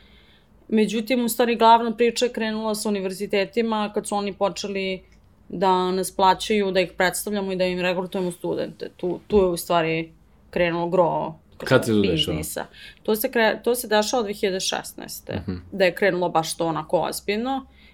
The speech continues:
Speaker 1: I onda smo dve hiljade osamnaeste ušli u događaje, u sajmove. Tako da se stalno nešto dodavalo,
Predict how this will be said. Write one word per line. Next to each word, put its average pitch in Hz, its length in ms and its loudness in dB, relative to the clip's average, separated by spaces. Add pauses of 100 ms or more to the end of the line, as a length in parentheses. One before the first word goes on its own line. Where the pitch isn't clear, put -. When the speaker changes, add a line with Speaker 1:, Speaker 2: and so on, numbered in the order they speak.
(120)
Speaker 1:
I 202 100 0
onda 202 160 2
smo 202 160 -4
dve 196 120 -2
hiljade 190 280 0
osamnaeste 190 680 -2
ušli 180 480 -4
u 170 160 -2
događaje, 156 600 -2
u - 80 -10
sajmove. - 680 -10 (500)
Tako 190 180 -4
da 214 120 2
se 208 120 -4
stalno 226 360 2
nešto 233 420 0
dodavalo, 190 880 2